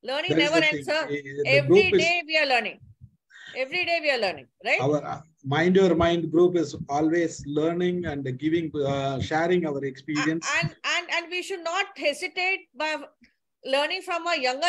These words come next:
Speaker 1: generation also, you know.
Speaker 2: Yes, yeah,
Speaker 1: Everybody
Speaker 2: absolutely.
Speaker 1: has his and her knowledge, right? And,
Speaker 2: Yes.
Speaker 1: and if they're able to share it in a, in a good way, why not? Right?
Speaker 2: Of course. The next week, Monday, one college students are,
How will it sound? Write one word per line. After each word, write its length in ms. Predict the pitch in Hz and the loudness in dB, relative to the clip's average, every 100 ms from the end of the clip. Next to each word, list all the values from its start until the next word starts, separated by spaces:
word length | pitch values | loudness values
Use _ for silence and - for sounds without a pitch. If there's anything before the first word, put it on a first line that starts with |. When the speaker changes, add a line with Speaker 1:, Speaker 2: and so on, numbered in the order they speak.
| 339 | 0
Speaker 1:
generation 460 | 330 330 320 320 | -2 -2 -6 -8
also, 320 | 269 226 - 226 | -8 -8 -6 -6
you 180 | 175 | -4
know. 80 | 139 | 2
Speaker 2:
Yes, 400 | 156 143 - - | 2 2 -2 -12
yeah, 140 | - 277 | 0 0
Speaker 1:
Everybody 560 | 127 - - - 381 | 2 2 4 4 4
Speaker 2:
absolutely. 60 | 359 | 0
Speaker 1:
has 240 | 339 349 | 0 0
his 220 | 339 320 | -4 -6
and 180 | 359 349 | -6 -4
her 180 | 311 294 | -4 -4
knowledge, 420 | 269 233 202 175 | -4 -4 -4 -4
right? 260 | 185 247 349 _ _ _ _ _ | -2 -2 -4 _ _ _ _ _
And, 200 | 262 294 | 0 0
Speaker 2:
Yes. 100 | - - 262 | -2 -6 -2
Speaker 1:
and 100 | 311 | -2
if 160 | 330 269 | -4 -2
they're 160 | 302 285 | 2 2
able 240 | 277 349 | 0 -6
to 100 | 381 | -10
share 340 | - 285 302 | -2 0 2
it 140 | 330 349 - | 0 -2 -10
in 120 | 262 | -8
a, 80 | 285 | -6
in 100 | 269 | -4
a 120 | 254 | -6
good 200 | 220 302 294 | -2 -2 2
way, 340 | 277 254 269 _ - | 2 2 -4 _ -6
why 220 | 262 285 | -2 -2
not? 280 | 240 180 - - _ - _ _ _ _ _ _ - | -2 -8 -10 -20 _ -20 _ _ _ _ _ _ -8
Right? 180 | 247 294 | -2 0
Speaker 2:
Of 140 | - | 0
course. 380 | 247 170 - - | -2 -2 -4 -4
The 100 | 151 | -2
next 280 | 160 180 185 | 2 0 4
week, 200 | 190 190 | 4 4
Monday, 340 | 170 175 185 180 | 2 2 4 4
one 240 | 165 170 | 2 0
college 320 | 160 165 160 | 2 2 0
students 420 | - 160 160 135 135 | -2 -4 -4 -6 -4
are, 220 | 131 | -4